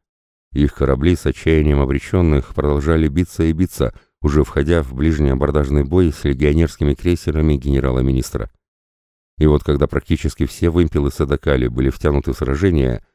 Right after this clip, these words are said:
и у него не оставалось ни одной центурии в резерве, Иван Кордо вступил в игру. Он на своём Гато ворвался в порядке четвёртого легиона и начал крушить один корабль противника за другим. Сражение достигло своего апогея, когда ни одна из сторон не могла одержать победу над другой.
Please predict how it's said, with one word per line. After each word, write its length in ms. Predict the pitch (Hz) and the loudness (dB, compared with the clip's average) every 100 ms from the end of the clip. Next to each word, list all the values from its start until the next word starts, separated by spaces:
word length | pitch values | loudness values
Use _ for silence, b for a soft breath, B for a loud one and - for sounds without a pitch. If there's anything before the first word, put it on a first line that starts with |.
| _ _ | _ _
и 60 | 87 | 4
у 80 | 87 | 6
него 220 | 92 95 | 6 4
не 100 | 92 | 4
оставалось 600 | 85 - 90 85 80 - | 0 0 0 2 0 0
ни 80 | 82 | 0
одной 260 | 80 82 | 2 2
центурии 440 | 78 80 80 76 71 | 2 0 0 2 2
в 80 | 67 | 0
резерве, 500 | 65 80 90 95 90 b b _ _ - | 0 0 2 0 -2 b b _ _ 2
Иван 400 | 80 95 127 123 | 4 4 4 2
Кордо 380 | 123 127 120 | 2 2 2
вступил 420 | 120 - 90 85 76 | 0 0 0 0 0
в 100 | 73 | 0
игру. 240 | 62 57 - _ _ _ _ | -2 -4 -8 _ _ _ _
Он 240 | 71 76 73 | 0 4 4
на 60 | |
своём 380 | 69 - 71 67 | 2 2 2 2
Гато 420 | 62 78 - 80 | 0 -2 0 0
ворвался 640 | 73 64 73 82 98 90 85 | 0 -2 0 0 0 -2 -4
в 80 | |
порядке 380 | - 85 85 80 | -2 -2 -2 -4
четвёртого 500 | - 80 80 71 69 | -6 -2 -2 -2 -2
легиона 580 | 69 65 76 90 87 85 - _ _ - | -2 0 2 2 2 -2 -8 _ _ 0
и 100 | 82 | 2
начал 380 | 98 120 110 101 | 4 2 -2 -2
крушить 400 | 98 92 104 92 | -2 -2 -2 0
один 240 | 78 82 | 0 0
корабль 400 | - 80 78 76 | 0 0 0 -2
противника 500 | 73 - 71 69 71 | -4 -2 0 0 0
за 140 | 67 | -2
другим. 340 | 64 62 55 50 _ _ _ _ _ _ _ | -2 -4 -6 -10 _ _ _ _ _ _ _
Сражение 560 | - 82 82 101 95 87 | 0 2 4 4 4 4
достигло 460 | 85 - 92 85 | 0 -2 -2 0
своего 420 | 82 82 82 80 | 0 0 2 4
апогея, 640 | 76 76 67 62 53 50 - | 2 0 -2 -2 -2 -6 -8
когда 320 | 69 65 69 | -8 0 2
ни 140 | 71 | 4
одна 340 | 71 69 80 76 | 2 0 2 0
из 80 | 71 | -2
сторон 460 | - 76 85 73 | -4 0 2 2
не 60 | 71 | 2
могла 320 | 73 73 78 | 0 0 0
одержать 400 | 73 69 73 69 | 0 0 0 0
победу 340 | 69 69 65 | 0 0 0
над 160 | 67 62 | 0 0
другой. 400 | 60 62 58 | -2 -2 -4